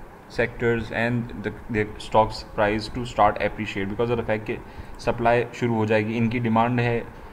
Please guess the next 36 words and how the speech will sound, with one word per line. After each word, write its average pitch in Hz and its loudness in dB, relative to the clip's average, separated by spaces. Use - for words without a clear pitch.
सीमेंट 120 -2
वाले 117 0
जितनी 110 -4
कंपनीज 113 0
हैं 110 2
उनकी, 104 -4
uh, - -10
जो 98 -4
है 98 -2
वो 101 -4
सप्लाई 113 -2
शुरू 117 -4
हो 117 -2
जाएगी, 120 0
उसकी 123 -4
वजह 107 2
से - -8
the 104 -4
prices 107 2
will 113 2
increase। 101 -2
तो 113 0
आप 107 -2
देख 117 -2
सकते 127 -4
हैं 127 -2
कि 127 -2
थर्टी 123 2
टू 131 -2
थाउजेंड 123 2
वन 127 0
हंड्रेड 113 0
एंड 120 -2
थर्टी 123 -2
नाइन 123 0
acres 131 2